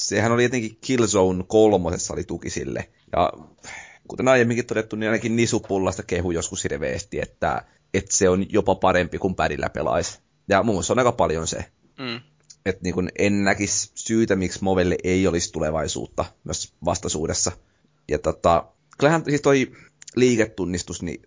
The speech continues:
Speaker 1: toki se vähän aiheutti Wiille sen ongelman, että kun sillä oli noin sata erilaista ohjainta, ja kuitenkin se Kake oli se yleisin, niin siellä oli hirveän vaikea pelata perinteisiä pelejä. Tai nyt taas kun tuolla yliopistolla käynyt pyörimässä, ja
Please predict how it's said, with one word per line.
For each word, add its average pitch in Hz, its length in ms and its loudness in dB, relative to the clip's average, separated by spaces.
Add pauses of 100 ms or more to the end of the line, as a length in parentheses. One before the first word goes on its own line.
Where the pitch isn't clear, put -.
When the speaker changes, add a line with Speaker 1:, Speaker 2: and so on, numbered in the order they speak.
Speaker 1:
toki 101 160 2
se 107 200 2 (200)
vähän 107 240 0
aiheutti 101 340 0
Wiille 98 280 0
sen 92 140 -4
ongelman, 90 460 -2
että - 140 -12
kun 65 100 -6
sillä - 220 0
oli 85 120 2
noin 92 260 4
sata 76 320 -2
erilaista 64 360 -4
ohjainta, 78 580 -2 (340)
ja - 120 2
kuitenkin 90 260 2
se 107 100 2
Kake 104 440 4
oli 92 120 4
se 95 100 2
yleisin, 87 680 0 (440)
niin 87 120 -6
siellä 87 180 -2
oli 90 120 0
hirveän 101 300 2
vaikea 92 300 0
pelata 92 240 0
perinteisiä 98 560 -2
pelejä. 76 400 -8 (340)
Tai 85 100 -4
nyt 90 140 -6
taas 92 180 -2
kun 104 100 -6
tuolla 98 280 2 (340)
yliopistolla 107 520 2
käynyt 101 300 0
pyörimässä, 92 600 2
ja 85 220 0